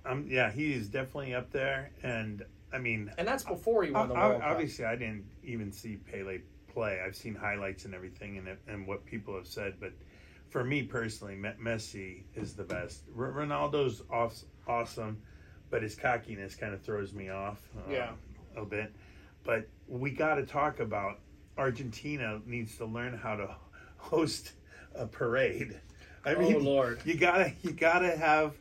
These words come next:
Speaker 1: security, and you gotta have boundaries set. I mean, this bus couldn't even move. Like, they were gonna start running over people left and right. People were hanging off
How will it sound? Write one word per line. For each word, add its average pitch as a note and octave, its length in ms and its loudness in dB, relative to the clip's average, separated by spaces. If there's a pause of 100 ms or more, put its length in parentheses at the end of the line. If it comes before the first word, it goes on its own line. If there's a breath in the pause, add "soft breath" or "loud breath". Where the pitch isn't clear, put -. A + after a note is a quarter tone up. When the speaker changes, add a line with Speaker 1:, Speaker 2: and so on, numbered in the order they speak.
(240 loud breath)
Speaker 1:
security, E3 840 2
and C3+ 160 -2
you B2 80 -2
gotta C#3 340 2
have C3 380 -2
boundaries A#2+ 600 -2
set. G#2 320 -4 (340 loud breath)
I E3 80 0
mean, E3 160 0
this D3 160 0
bus E3 320 0
couldn't D3 300 -4
even B2+ 280 -4
move. A#2+ 440 0 (160)
Like, C3 340 -2
they D3+ 120 0
were E3 100 0
gonna D3 160 -2
start B2+ 280 -4
running B2+ 380 0
over A#2+ 560 0
people C3 320 -4
left A#2 220 -4
and A2+ 160 -6
right. A2+ 240 -4 (420 loud breath)
People G3 240 6
were D3 120 2
hanging E3 360 -2
off C#3+ 220 0